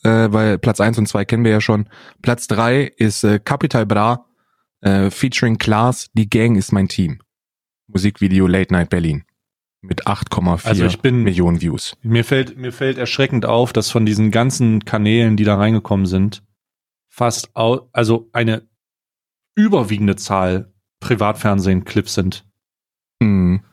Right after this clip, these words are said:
Speaker 2: Leute, die ihr Privatfernsehen auf, auf, äh, YouTube gespiegelt haben und, ähm, und das dann da konsumieren. Ich, äh,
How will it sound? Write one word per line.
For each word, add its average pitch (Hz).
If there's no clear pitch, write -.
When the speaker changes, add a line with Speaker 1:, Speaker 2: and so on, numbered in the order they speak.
Speaker 2:
Leute, 120
die 117
ihr 110
Privatfernsehen 110
auf, 110
auf, 104
äh, 104
YouTube 117
gespiegelt 117
haben 107
und, 107
ähm, 101
und 113
das 110
dann 110
da 104
konsumieren. 95
Ich, -
äh, 113